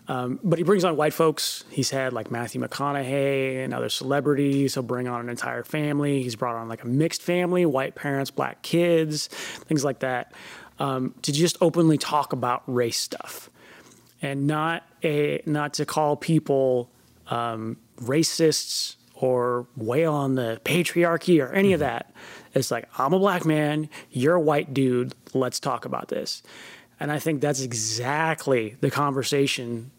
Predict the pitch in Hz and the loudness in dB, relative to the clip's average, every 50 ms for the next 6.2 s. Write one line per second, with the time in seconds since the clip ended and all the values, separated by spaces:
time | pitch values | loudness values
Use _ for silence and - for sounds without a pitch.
0 | - - 123 127 123 135 139 135 127 120 131 123 123 120 120 120 - 117 113 - | -6 -4 -4 -2 0 0 2 2 0 0 -2 -4 -4 -4 -4 -6 -6 -8 -8 -6
1 | - 127 117 110 104 104 117 - - - - - - - - - - - 117 113 | -6 -4 -4 -4 -6 -6 -6 -8 -8 -10 -14 -18 -20 -20 -18 -12 -10 -6 -4 -4
2 | 123 110 98 - - _ _ - 139 131 - - 135 131 123 120 120 120 113 - | -4 -4 -6 -12 -20 _ _ -4 -4 -4 -2 -4 -4 -4 -2 -2 -2 -2 -2 -4
3 | - - - _ _ _ _ _ _ _ _ _ - - _ _ _ _ _ _ | -6 -6 -8 _ _ _ _ _ _ _ _ _ -20 -20 _ _ _ _ _ _
4 | _ _ _ _ _ _ _ - 139 135 131 120 131 175 180 160 180 175 143 151 | _ _ _ _ _ _ _ -4 -2 -2 -2 0 2 2 2 2 2 0 2 2
5 | 156 151 - - 160 143 131 123 127 113 127 117 110 107 107 104 107 104 - 131 | 2 2 2 2 2 2 2 2 0 0 -2 -2 -2 -2 -2 -4 -4 -4 -4 -4
6 | 139 160 165 | -4 -4 -6